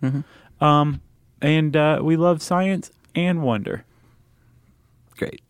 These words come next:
Speaker 1: Are you good?
Speaker 2: <sighs> Yeah.
Speaker 1: All right.
Speaker 2: How are you doing?
Speaker 1: I'm awesome.
Speaker 2: Do you have anything to get off of your chest?
Speaker 1: No. Just welcome the pimento cheese, uh, mini sandwiches are in the corner.
Speaker 2: <laughs>
Speaker 1: Help yourself.
Speaker 2: So, Chuck,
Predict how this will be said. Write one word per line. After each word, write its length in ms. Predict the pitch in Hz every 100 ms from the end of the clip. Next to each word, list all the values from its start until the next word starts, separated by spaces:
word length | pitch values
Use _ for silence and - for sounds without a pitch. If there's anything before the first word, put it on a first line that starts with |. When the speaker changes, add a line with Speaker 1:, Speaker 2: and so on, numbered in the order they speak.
| _ _ _ - - - -
Speaker 1:
Are 40 | 110
you 60 |
good? 220 | 113 180 - _ _ -
Speaker 2:
<sighs> 580 | 131 127 113 101 - -
Yeah. 360 | 170 202 156 107 -
Speaker 1:
All 60 |
right. 100 | - - - _ -
Speaker 2:
How 140 | 185
are 80 | 185
you 140 | 175
doing? 300 | 151 127 117 - _ - _
Speaker 1:
I'm 200 | 120 123
awesome. 360 | 113 131 - 78 -
Speaker 2:
Do 80 | 147
you 60 |
have 100 | 147
anything 420 | 160 160 - 165 160
to 60 |
get 160 | 147 151
off 180 | 151 151
of 100 | 135
your 140 | 170
chest? 460 | - 254 233 - - _ _
Speaker 1:
No. 240 | - 139 117 - - -
Just 200 | 113 - - - -
welcome 360 | 110 110 95
the 100 | 92
pimento 460 | - - 107 107 104
cheese, 380 | - 113 101 104
uh, 120 | 101
mini 220 | 104 107
sandwiches 480 | 104 92 95 - 95
are 40 | 98
in 80 |
the 60 | 95
corner. 320 | - 110 101 - _ _ -
Speaker 2:
<laughs> 1900 | - - - - _ _ - - - - _ _ _ _ _ _ _ _ _ - - -
Speaker 1:
Help 200 | 135 123 123
yourself. 420 | - 110 101 - - 139 - - - -
Speaker 2:
So, 160 | -
Chuck, 520 | 170 - 220 127 -